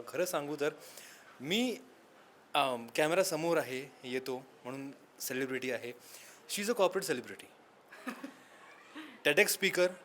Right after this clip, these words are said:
ती आत्ताच जाऊन आली टेडेक्समध्ये आणि तिला International Business Woman of the Yearचे अवॉर्ड्स पण खूप मिळालेत. So जेव्हा मी हिला बघतो, मला वाटतं ही मोठी सेलिब्रिटी आहे माझ्यापेक्षा. So टेडेक्समध्ये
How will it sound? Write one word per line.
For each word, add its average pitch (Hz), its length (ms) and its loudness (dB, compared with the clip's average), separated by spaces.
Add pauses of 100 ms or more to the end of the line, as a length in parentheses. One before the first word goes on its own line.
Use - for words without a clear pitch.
(360)
ती 165 40 2
आत्ताच 156 300 4
जाऊन 160 180 2
आली 143 320 -4 (120)
टेडेक्समध्ये 135 560 -2
आणि 139 260 -6
तिला 147 360 2 (240)
International 147 580 -2
Business 135 300 -4
Woman 147 240 -6
of 135 80 -2
the 143 100 -2
Yearचे 139 240 0
अवॉर्ड्स 131 240 0
पण 156 100 -8
खूप 139 160 -12
मिळालेत. 131 360 -2 (580)
So 156 60 -2
जेव्हा 156 240 2
मी 233 100 2
हिला 170 300 4
बघतो, 190 280 2
मला 170 140 4
वाटतं 196 220 2
ही 175 160 -4
मोठी 214 220 -2
सेलिब्रिटी 180 380 2
आहे 175 80 0
माझ्यापेक्षा. 139 460 -4 (1160)
So 151 60 -6 (100)
टेडेक्समध्ये 226 600 6